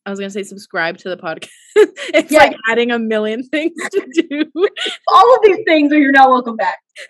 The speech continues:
Speaker 2: No.
Speaker 1: <laughs>
Speaker 2: And send us a report that
Speaker 1: Yes.
Speaker 2: you did all those things.
Speaker 1: Exactly.
Speaker 2: Or
Speaker 1: Exactly.
Speaker 2: we'll come to your house.
Speaker 1: Exactly. We, we know. We can see your I P address. No, we can't. No, we can't.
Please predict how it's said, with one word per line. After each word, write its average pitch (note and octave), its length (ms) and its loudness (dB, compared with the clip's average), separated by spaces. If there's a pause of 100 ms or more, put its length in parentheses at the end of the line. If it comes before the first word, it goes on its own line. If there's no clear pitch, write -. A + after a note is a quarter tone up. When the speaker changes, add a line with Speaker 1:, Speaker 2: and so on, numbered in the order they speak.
(160)
Speaker 2:
No. A3 300 -2 (240)
Speaker 1:
<laughs> D5 220 -4
Speaker 2:
And D4 180 2 (200)
send E4+ 200 -2
us G#4 160 -4 (480)
a C4 80 4
report B3 460 -4 (680)
that C4 120 0
Speaker 1:
Yes. F#3+ 180 -6
Speaker 2:
you A#3 80 4
did - 60 -8
all F#3+ 260 -8
those F#3+ 160 -14
things. G3+ 180 -12
Speaker 1:
Exactly. F3+ 840 -12
Speaker 2:
Or - 40 -20
Speaker 1:
Exactly. C#4+ 380 -2
Speaker 2:
we'll - 220 -12
come C4+ 140 -4
to B3 80 -14
your G#3+ 140 -6
house. G3 280 -12 (520)
Speaker 1:
Exactly. G3+ 680 -10
We, D4+ 240 -2
we D4+ 200 -6
know. G#4+ 240 -8
We C#4 140 -8
can G4+ 200 -10
see D4+ 240 -10
your E4+ 160 -8
I A3+ 120 -6
P C4 200 -12
address. G3+ 320 -12
No, - 180 -20
we - 220 -20
can't. - 120 -20 (140)
No, - 80 -20
we - 80 -20
can't. - 280 -20